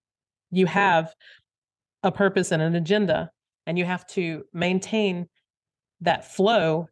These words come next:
in order to be able to get it all done. And this comes to the kids too. Now, I, like,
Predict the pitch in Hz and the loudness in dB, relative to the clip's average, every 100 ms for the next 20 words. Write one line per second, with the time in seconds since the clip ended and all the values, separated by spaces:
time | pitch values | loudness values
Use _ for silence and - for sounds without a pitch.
0 | - 180 - 196 170 - 180 180 175 170 | -6 -2 0 2 0 -2 0 0 -2 -6
1 | 170 175 165 160 156 214 170 147 185 190 | -4 -2 0 -2 0 0 -2 -6 -4 -4
2 | 277 - 226 208 180 170 240 185 147 - | -4 -4 -6 -6 -10 -8 -4 -4 -4 -2
3 | 180 165 160 - 185 226 147 165 190 151 | -2 -2 -4 -2 -4 -4 -4 -6 -8 -8